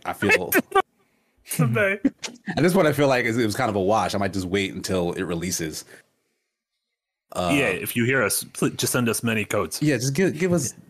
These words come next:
Speaker 1: a
Speaker 2: Give us
Speaker 1: couple
Speaker 2: all the
Speaker 1: codes,
Speaker 2: codes.
Speaker 1: please.
Speaker 2: Just give us all the codes. Send it, send it on Wii, send it on all the other consoles. Uh, King Dead with the Two dollar donut said, "Star Wars Jedi Knight, Jedi Fallen Order, colon, Survi-," oh my God.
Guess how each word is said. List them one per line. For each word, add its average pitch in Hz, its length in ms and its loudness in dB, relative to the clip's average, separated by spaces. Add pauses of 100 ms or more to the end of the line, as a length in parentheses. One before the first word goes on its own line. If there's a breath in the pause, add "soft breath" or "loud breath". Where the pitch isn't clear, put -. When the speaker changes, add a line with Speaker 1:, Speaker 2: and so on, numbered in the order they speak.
(280)
Speaker 1:
a 110 60 -4
Speaker 2:
Give - 180 0
us 143 80 2
Speaker 1:
couple 156 60 4
Speaker 2:
all 185 80 4
the 165 60 0
Speaker 1:
codes, 151 120 2
Speaker 2:
codes. 80 140 -2
Speaker 1:
please. 95 240 0 (140)
Speaker 2:
Just - 100 -14
give 147 80 0
us 147 100 0
all 156 100 2
the 139 60 0
codes. 85 260 -6
Send 117 220 0
it, 117 140 -2
send 131 180 0
it 127 60 2
on 113 140 -2
Wii, 113 180 0
send 113 180 -2
it 113 40 0
on 113 60 2
all 110 120 0
the 107 120 -4
other 98 80 -4
consoles. 110 460 -6 (400 loud breath)
Uh, 127 100 2
King 139 200 0
Dead 131 120 2
with 110 100 0
the 98 40 -12
Two 123 120 0
dollar 110 120 4
donut 107 240 0
said, 95 160 -4
"Star 131 160 2
Wars 117 180 4
Jedi 117 300 2
Knight, 110 240 0
Jedi 110 320 0
Fallen 113 300 0
Order, 107 240 2
colon, 104 300 -2
Survi-," 101 280 0
oh 90 160 -2
my - 80 -10
God. - 260 -6